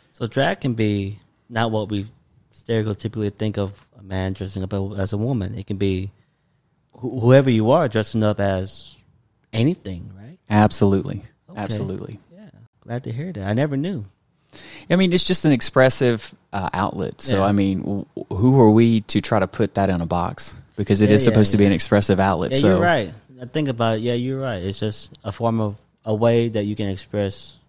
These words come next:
Speaker 1: yourself and what you wanna be rather than conforming to the you know, social narratives of what you,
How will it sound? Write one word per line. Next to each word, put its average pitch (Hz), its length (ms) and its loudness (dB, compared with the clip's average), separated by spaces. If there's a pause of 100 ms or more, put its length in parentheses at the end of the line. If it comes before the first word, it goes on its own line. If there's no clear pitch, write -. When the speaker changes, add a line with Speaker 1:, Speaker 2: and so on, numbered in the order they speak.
(500)
Speaker 1:
yourself 107 420 -2
and 98 100 0
what 95 140 -2
you 101 100 -4
wanna 95 260 -4
be 98 380 -6 (340)
rather 101 260 -2
than 101 440 -6
conforming 101 520 -4
to 98 160 -6
the 92 280 -8 (480)
you 104 60 -20
know, 92 120 -8
social 107 360 -4
narratives 98 540 -2
of 87 140 -8
what 87 260 -8
you, 90 200 -10